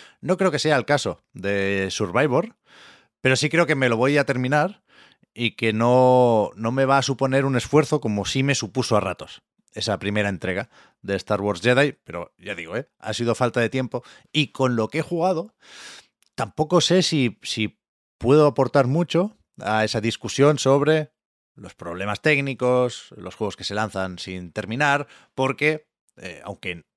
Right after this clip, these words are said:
creo que no hay ninguna versión ejemplar de Star Wars Jedi Survivor, sí que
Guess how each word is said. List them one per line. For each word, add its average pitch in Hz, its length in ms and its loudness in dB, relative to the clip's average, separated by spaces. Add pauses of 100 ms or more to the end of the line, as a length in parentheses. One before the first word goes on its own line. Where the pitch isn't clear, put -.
(100)
creo 113 180 -8
que 107 120 -8
no 107 120 -4
hay 113 140 0
ninguna 107 540 -4
versión 104 560 -2
ejemplar 107 640 -6 (120)
de 98 160 -8
Star 95 240 -6
Wars 92 320 -6
Jedi 95 320 -4
Survivor, 113 540 -2 (280)
sí 120 240 -6
que 131 420 0